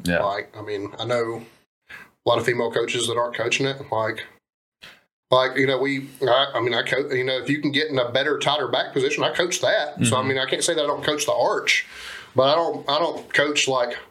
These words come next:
Speaker 2: let's go, you know, grip on the collars, fucking two inch range of motion. Like, I just, I don't, you know, I don't know.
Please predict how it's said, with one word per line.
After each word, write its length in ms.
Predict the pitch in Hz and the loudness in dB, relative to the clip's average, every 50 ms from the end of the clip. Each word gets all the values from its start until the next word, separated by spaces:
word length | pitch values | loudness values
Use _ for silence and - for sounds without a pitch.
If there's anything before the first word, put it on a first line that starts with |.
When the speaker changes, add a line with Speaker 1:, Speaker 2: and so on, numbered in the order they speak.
| _ - | _ 0
Speaker 2:
let's 180 | 135 139 139 | 0 0 2
go, 480 | - 170 160 151 143 135 131 127 120 117 - - - - - - _ _ _ _ _ _ _ _ _ _ _ - - | 2 2 2 2 2 2 0 -2 -4 -6 -6 -6 -6 -6 -8 -14 _ _ _ _ _ _ _ _ _ _ _ -2 2
you 80 | 147 143 | 4 4
know, 360 | 139 135 127 120 120 - - 139 | 4 4 2 2 -2 -4 -4 -2
grip 220 | 139 147 151 147 | 0 0 2 2
on 100 | 156 139 | 0 0
the 60 | 123 117 | 0 0
collars, 580 | - 147 151 151 143 135 127 123 120 - - - - - - _ _ | 2 2 2 2 0 0 0 2 2 0 0 -2 -6 -12 -20 _ _
fucking 580 | _ 139 139 131 139 131 123 120 117 113 - - - _ _ _ _ _ _ _ _ _ _ - - - - _ _ _ | _ 2 4 4 2 2 2 0 -2 -4 -4 -10 -16 _ _ _ _ _ _ _ _ _ _ -20 -20 -20 -20 _ _ _
two 200 | - 156 151 151 | 6 6 6 6
inch 140 | 143 127 131 | 4 2 2
range 200 | 135 139 143 131 | 0 0 0 0
of 80 | 123 117 | 0 0
motion. 340 | 123 135 143 139 143 131 | 2 2 2 0 -2 -2
Like, 180 | 120 123 123 123 | 0 0 0 0
I 120 | 123 127 | 0 -2
just, 140 | 131 131 - | -4 0 0
I 80 | 120 127 | 2 2
don't, 260 | 143 170 165 - - | 2 0 -2 -2 -2
you 60 | 123 117 | -2 0
know, 140 | 117 113 113 | 0 0 0
I 20 | 127 | -2
don't 120 | 147 143 | 0 0
know. 320 | 131 127 123 120 117 117 | -2 -2 -2 -4 -6 -10